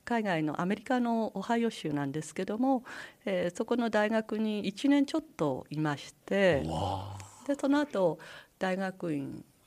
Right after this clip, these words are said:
Speaker 1: に修士と博士課程というふうに進んでいったんですけどね。
Speaker 2: 校長先生、
Speaker 1: はい。
Speaker 2: すごいじゃないですか。
Speaker 1: いやいやいや。
Speaker 2: で、それから日本に帰ってきたわけでしょ？
Speaker 1: あ、そうですね。はい。
Speaker 2: それ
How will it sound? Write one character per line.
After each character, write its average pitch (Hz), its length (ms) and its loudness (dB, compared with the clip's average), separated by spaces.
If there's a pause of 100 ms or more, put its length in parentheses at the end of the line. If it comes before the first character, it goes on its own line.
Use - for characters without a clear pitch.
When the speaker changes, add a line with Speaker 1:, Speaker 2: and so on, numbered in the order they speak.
Speaker 1:
に 135 320 -6 (460)
修 180 320 -2
士 - 220 -8
と 143 200 -2
博 165 300 -6
士 165 160 -10
課 160 160 -6
程 - 320 -10
と 160 80 -10
い 147 80 -8
う 151 60 -12
ふ 151 60 -8
う 143 80 -10
に 147 220 -12 (180)
進 - 220 -14
ん - 100 -12
で 147 140 -12
い - 40 -14
っ - 20 -20 (160)
た 147 100 -12
ん 143 100 -10
で 143 80 -12
す - 180 -14
け 175 100 -14
ど 156 180 -18
ね。 165 160 -12 (580)
Speaker 2:
校 - 220 -8
長 131 160 4
先 123 180 4
生、 120 280 4
Speaker 1:
は - 220 -4
い。 - 40 -6 (580)
Speaker 2:
す - 300 -2
ご 156 220 12
い - 20 8
じ 247 80 12
ゃ 156 60 12
な 127 140 4
い 110 40 2
で 101 80 0
す 104 100 -2
か。 98 340 -2
Speaker 1:
い - 60 -6
や - 120 -4
い 190 100 -2
や - 80 -2
い 156 120 -2
や。 175 80 -4 (1000)
Speaker 2:
で、 226 160 10 (400)
そ - 140 4
れ 254 60 10
か 254 80 12
ら 226 160 12
日 165 160 10
本 175 240 12
に 127 80 6
帰 - 180 0
っ 120 60 4
て - 340 -4
き - 220 -10
た 101 100 -6
わ - 60 -4
け - 60 -6
で - 40 -8
し 302 40 2
ょ？ 285 40 4
Speaker 1:
あ、 - 0 -
そ - 20 -
う 226 40 0
で 180 100 2
す 175 180 -4
ね。 220 340 -2 (120)
は 190 200 -6
い。 - 20 0
Speaker 2:
そ 165 80 8
れ 160 60 8